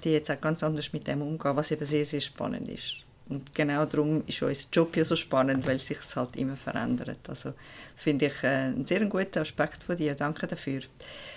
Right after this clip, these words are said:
Was mich aber noch interessiert, jetzt, wenn jetzt da Männer zuhören oder wenn Frauen zuhören, die ihren Männern ein paar Tipps geben wollen, was darf im Herbst nicht in einem Kleiderschrank vom Mann fehlen?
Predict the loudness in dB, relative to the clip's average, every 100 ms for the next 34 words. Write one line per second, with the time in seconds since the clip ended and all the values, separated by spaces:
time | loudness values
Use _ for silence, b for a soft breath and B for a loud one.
0 | B 2 8 6 8 6 8 8 6 4
1 | 4 4 6 4 2 2 4 2 6 6
2 | 8 6 4 2 4 4 2 0 0 2
3 | 0 0 2 4 4 4 4 4 4 2
4 | 2 2 4 2 4 4 4 2 4 4
5 | 4 2 0 0 -4 -2 -4 -4 -2 2
6 | 0 0 -8 -14 4 6 6 6 6 6
7 | 4 0 2 2 4 2 2 0 0 2
8 | 0 0 -2 0 -2 -2 -2 -2 -2 -2
9 | -2 -2 0 0 -4 -6 -6 -6 -8